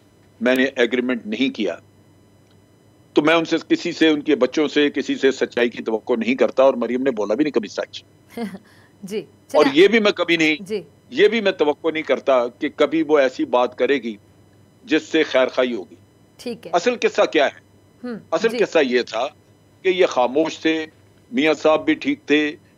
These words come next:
Speaker 1: बाजवा साहब को एक्सटेंशन दिलवानी थी, उसके लिए बड़े सरगर्म थे,
Speaker 2: हम्म।
Speaker 1: सारे वोट दिलवाए, सब कुछ किया।
Speaker 2: हम्म।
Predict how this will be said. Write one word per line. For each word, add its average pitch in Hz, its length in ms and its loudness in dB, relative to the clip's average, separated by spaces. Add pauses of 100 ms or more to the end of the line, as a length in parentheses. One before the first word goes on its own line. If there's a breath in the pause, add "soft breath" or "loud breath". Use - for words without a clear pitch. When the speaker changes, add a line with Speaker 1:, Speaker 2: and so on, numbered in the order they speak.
(140)
Speaker 1:
बाजवा 147 320 4
साहब 147 240 0
को 151 100 0
एक्सटेंशन 143 500 -4
दिलवानी 139 440 0
थी, 147 100 -2
उसके 143 260 -2
लिए 143 120 4
बड़े 131 180 2
सरगर्म 139 520 0 (100)
थे, 151 60 2
Speaker 2:
हम्म। 156 120 0
Speaker 1:
सारे 131 400 2
वोट 123 320 0
दिलवाए, 143 460 2
सब - 280 -4
कुछ 180 160 -6
किया। 120 220 -2 (320)
Speaker 2:
हम्म। 208 160 -14